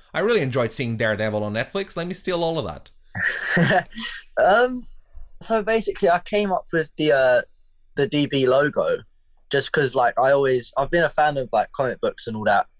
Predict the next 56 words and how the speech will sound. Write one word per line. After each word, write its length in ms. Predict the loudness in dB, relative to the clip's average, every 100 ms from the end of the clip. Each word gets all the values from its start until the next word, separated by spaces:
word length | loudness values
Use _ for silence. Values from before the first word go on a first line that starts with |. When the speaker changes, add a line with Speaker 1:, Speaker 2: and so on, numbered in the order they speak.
| -2
Speaker 2:
for 100 | 2
a 60 | 2
long 200 | 2 0
time. 280 | 0 0 0
Like, 160 | 0
I 80 | 0
have 200 | -2 -2
loads 220 | -4 -6
of 100 | -6
Daredevil 360 | -2 -2 -2 -4
comic 240 | -6 -4 -2
books 180 | -2 0
from 80 |
when 100 | 0
I 40 | 0
was, 120 | 0
like, 180 | 0 -2 -4
five 320 | -2 0 -2 -6 -6
up 180 | -4 -2
in 80 | 0
my 100 | 0
room. 320 | 0 0 -4 -12 _ _ _ _ -20 -20 -16 -2
Um, 340 | 0 0 0 0
and 140 | 0
I 40 | 0
saw 240 | 2 4
one 180 | 4 2
of 100 | -2
them 180 | -4 -2
and 100 | 0
I 80 |
was 120 | 0 2
like, 180 | -2 -4 -14 -6
"The 100 | -2
D 240 | 0 2
D 300 | 2 2 0 -4
could 140 | -4
easily 320 | 0 0 0 2
work 300 | 4 2 0
as 100 | 0
a 60 |
D 180 | 0 0
B." 320 | 2 0 -2 -12 -20 -8
So 160 | 0 2
I 80 | 4
literally 340 | 4 2 0
Speaker 1:
Mm-hmm. 60 | 0
Speaker 2:
just 140 | -2
stole 280 | 0 2 4
that, 240 | 4 2 -2 -18 -20 -12 -4 -4 -4 -2
uh, 280 | 2 4 4 2
and 180 | -2
put 160 | 0 2
it 80 | 2
on 160 | 0
gear. 380 | 0 0 0 -2